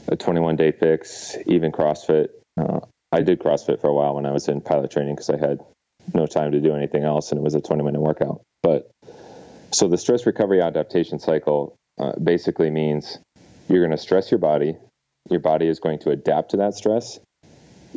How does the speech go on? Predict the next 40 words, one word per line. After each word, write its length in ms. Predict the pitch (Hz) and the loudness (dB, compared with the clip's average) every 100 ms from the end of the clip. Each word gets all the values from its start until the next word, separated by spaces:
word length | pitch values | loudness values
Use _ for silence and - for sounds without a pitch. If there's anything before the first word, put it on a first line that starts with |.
| - | -4
You 100 | 85 | 0
give 140 | 82 | 2
it 100 | 82 | 0
time 200 | - 87 | 0 0
to 80 | 82 | 0
recover, 580 | 76 - 85 107 113 110 - | 0 0 0 2 0 0 -4
and 120 | 82 | -2
then 120 | 80 | -2
you 80 | 76 | -2
can 120 | 80 | -2
stress 300 | 73 76 71 | -2 0 0
it 80 | 69 | 0
even 180 | 71 73 | 0 0
more 180 | 71 69 | 2 0
the 80 | 69 | 0
next 220 | 71 - | -6 -6
time. 180 | - - _ _ _ _ - - - - - - | -6 -6 _ _ _ _ -20 -20 -20 -14 -8 -2
<clears throat> 280 | - - 90 | 0 0 -2
So 160 | - | 0
that 200 | 85 92 | 2 2
stress, 480 | - 85 82 110 - - - - _ | 2 2 2 0 -8 -20 -20 -20 _
um, 480 | 82 76 73 73 73 _ _ | -2 -2 -2 -4 -8 _ _
is, 500 | - 76 - - - - _ | -2 -2 -2 -14 -16 -20 _
is 200 | - 82 | 0 0
the 80 | 78 | 0
workout, 560 | 69 71 69 69 65 - - | 0 0 2 0 -2 -8 -4
um, 320 | 73 67 67 | -2 -2 -2
and 140 | 71 | 0
you 80 | 78 | 0
dose 300 | 71 78 78 | 2 2 2
that 160 | 76 69 | 0 0
stress 440 | - 76 76 - - | 2 2 0 -6 -6
appropriately. 720 | - - 80 76 69 69 71 - | -4 0 0 0 0 0 -2 -4
And, 320 | 80 80 73 - | -4 -2 -4 -4
and 160 | 85 80 | -4 0
for 140 | 80 | 0
a 40 | 73 | 2
novice, 540 | 80 95 92 76 80 | 0 0 0 0 0
someone 340 | - 78 78 | -2 -2 -2
who, 340 | 78 76 73 | 0 0 0